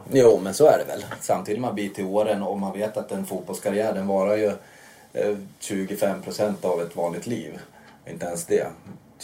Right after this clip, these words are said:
Femton procent. Och det är väl klart att man, man, man sökte ju lyckan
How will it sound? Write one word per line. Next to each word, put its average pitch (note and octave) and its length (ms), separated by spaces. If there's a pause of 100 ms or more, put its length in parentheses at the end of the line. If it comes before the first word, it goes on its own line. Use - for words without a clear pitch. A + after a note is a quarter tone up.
(160)
Femton F#2 380
procent. - 380
Och - 60
det F#2+ 80
är G#2 40
väl G#2+ 120
klart - 220
att - 140
man, - 240 (580)
man, F#2 220 (100)
man F#2+ 180
sökte F#2+ 640
ju G#2 100
lyckan F2 720